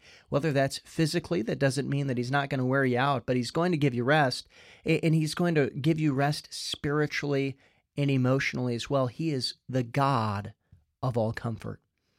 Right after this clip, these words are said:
And so you need to remember that. God's leading is a place not only to contentment, but also to comfort, even in the greatest pains and trials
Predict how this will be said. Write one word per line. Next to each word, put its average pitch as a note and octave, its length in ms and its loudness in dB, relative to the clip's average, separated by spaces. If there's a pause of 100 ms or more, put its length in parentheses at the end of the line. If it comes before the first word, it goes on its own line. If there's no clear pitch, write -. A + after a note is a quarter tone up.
(200)
And - 120 -6
so F3 100 -4
you F3 80 0
need G#3 140 0
to G3+ 60 -2
remember C3+ 500 2
that. F#2 280 -10 (540)
God's D3+ 420 0
leading C3 460 2
is C3+ 200 -4
a C#3+ 100 0
place D#3+ 440 -2
not D3 140 0
only G#3+ 260 -2
to D3+ 160 -8
contentment, A2+ 920 -6 (720)
but C3 120 -2
also D#3+ 320 2
to B2 80 0
comfort, C3+ 600 -4 (480)
even G3 280 0
in F#3 80 -2
the D3 100 0
greatest C#3 680 -2
pains D#3 680 -2 (360)
and B2+ 180 -4
trials A2 800 -6